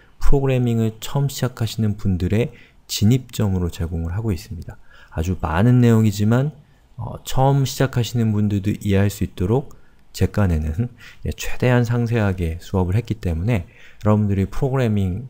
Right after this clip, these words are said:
경험이 없으시다면 지금 이 수업을 보는 것보다는 웹 서비스 만들기 또는 이 밑에 있는 작심 사십, 이십 시간 라이브라고 하는 저 수업을 보실 것을,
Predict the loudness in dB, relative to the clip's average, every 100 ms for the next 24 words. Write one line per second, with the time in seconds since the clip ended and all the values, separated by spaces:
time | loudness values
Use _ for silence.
0 | -6 -2 0 0 -2 -4 -8 -6 -4 -2
1 | -2 -2 -6 -18 -18 -12 -6 0 0 0
2 | -2 0 2 4 2 4 4 4 0 2
3 | 2 2 2 0 -4 -20 -14 -6 -6 -2
4 | -2 -2 -2 -2 -2 -2 -2 -2 -4 -6
5 | -14 -8 -2 0 0 -2 -4 -4 -2 -2
6 | -2 -2 -6 -10 -6 -6 -4 -6 -6 -8
7 | -8 -8 -6 -6 -6 -4 0 0 0 -4
8 | -4 -2 -2 -2 -2 -2 -2 -6 -12 -20
9 | -18 -4 -2 0 0 -2 0 2 4 4
10 | -2 -6 -4 0 0 0